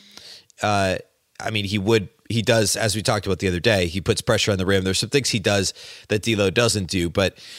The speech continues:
um, I just think there's better options out there for D'Angelo Russell. That said, so, so I, I should say, I, I misrepresented that, and, and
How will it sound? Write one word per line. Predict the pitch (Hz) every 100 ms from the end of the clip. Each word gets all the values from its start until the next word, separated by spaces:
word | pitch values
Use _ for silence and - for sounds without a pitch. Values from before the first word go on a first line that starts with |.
| - - -
um, | 107 101 98 -
I | 135
just | 135 139
think | 127
there's | 127 107
better | 120 104
options | 95 87 90 90
out | 98
there | 92 82
for | 87
D'Angelo | 92 87 85
Russell. | 98 - 76 - -
That | - 165 190
said, | - - 180 95 85 -
so, | -
so | - 156 113 92 _ -
I, | 135
I | 151
should | 151 139
say, | 165 113 90 -
I, | 123 139
I | 127
misrepresented | 156 170 165 135 113 123 107
that, | 90 80 80
and, | - 107 92
and | 104 95